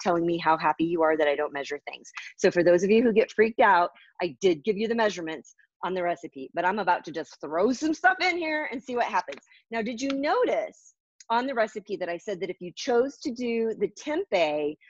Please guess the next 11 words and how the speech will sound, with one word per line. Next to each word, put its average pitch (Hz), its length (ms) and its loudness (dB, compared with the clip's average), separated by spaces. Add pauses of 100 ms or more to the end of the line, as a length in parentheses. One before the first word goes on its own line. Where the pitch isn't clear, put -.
(180)
bolognese, 196 760 0 (280)
that 185 100 -2
you'd 208 160 -2
wanna 208 320 2
double 202 380 4
up 190 120 0
your 175 120 -2
spices, 165 580 -2
'cause 180 180 -6
we 247 120 -2
just 330 180 -8